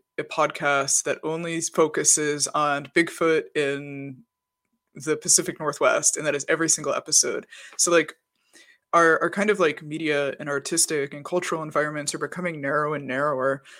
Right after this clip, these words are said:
that are, and are scoped to the explicit and specific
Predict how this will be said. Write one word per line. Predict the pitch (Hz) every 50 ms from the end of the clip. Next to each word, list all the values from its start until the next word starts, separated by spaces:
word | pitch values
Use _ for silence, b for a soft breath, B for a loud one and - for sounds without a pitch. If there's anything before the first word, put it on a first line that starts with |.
| B B B
that | 156 147
are, | 147 143
and | - - 151 143
are | 143 139
scoped | - - - - 185 185 190 170 185 - - - - _ _ -
to | - - 180 175
the | 165 156 -
explicit | - 120 - - - - - 175 175 - - 160 156 - -
and | 156 151 139 147
specific | - - - 151 - - 190 190 165 143